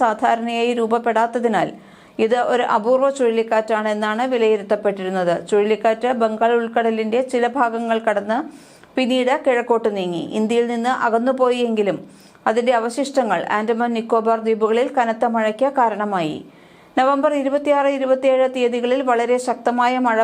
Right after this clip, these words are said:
പെയ്തിരുന്നു. നവംബർ ഇരുപത്തെട്ട്, ഇരുപത്തൊമ്പത് തീയതികളിൽ ഒറ്റപ്പെട്ട കനത്ത മഴ തുടരുകയും ചെയ്യും. സെനിയാറിന് തൊട്ടുപിന്നാലെ രണ്ടായിരത്തി ഇരുപത്തിയഞ്ച് നവംബർ ഇരുപത്തിയേഴിന് തെക്കൻ പടിഞ്ഞാറൻ ബംഗാൾ ഉൾക്കടലിൽ ദിത്വ എന്ന പുതിയ ചുഴലിക്കാറ്റ് രൂപം കൊണ്ടതാണ്. ഈ സീസണിലെ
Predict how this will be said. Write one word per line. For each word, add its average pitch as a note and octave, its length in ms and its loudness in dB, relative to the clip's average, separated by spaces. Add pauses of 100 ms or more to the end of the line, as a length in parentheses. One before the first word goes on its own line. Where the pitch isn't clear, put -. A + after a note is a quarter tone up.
പെയ്തിരുന്നു. G#3+ 480 0 (140)
നവംബർ A3 400 0
ഇരുപത്തെട്ട്, A3+ 520 0
ഇരുപത്തൊമ്പത് A3+ 480 0 (120)
തീയതികളിൽ A3 460 0 (140)
ഒറ്റപ്പെട്ട A#3 400 -2 (100)
കനത്ത G#3+ 260 -2 (120)
മഴ G#3+ 120 0 (200)
തുടരുകയും A3 540 0 (100)
ചെയ്യും. E3+ 260 0 (760)
സെനിയാറിന് C#4+ 640 2
തൊട്ടുപിന്നാലെ C4+ 600 0 (100)
രണ്ടായിരത്തി B3 420 0
ഇരുപത്തിയഞ്ച് B3+ 500 -2
നവംബർ A#3 340 0
ഇരുപത്തിയേഴിന് A#3 800 0 (480)
തെക്കൻ A#3 320 0
പടിഞ്ഞാറൻ B3 520 0
ബംഗാൾ A#3+ 400 2
ഉൾക്കടലിൽ A3 540 0 (100)
ദിത്വ G#3+ 260 0 (140)
എന്ന B3 120 -2 (100)
പുതിയ A#3 200 0 (100)
ചുഴലിക്കാറ്റ് A#3 560 0 (100)
രൂപം A3 300 0
കൊണ്ടതാണ്. F#3+ 480 0 (560)
ഈ - 20 0 (100)
സീസണിലെ A#3+ 500 0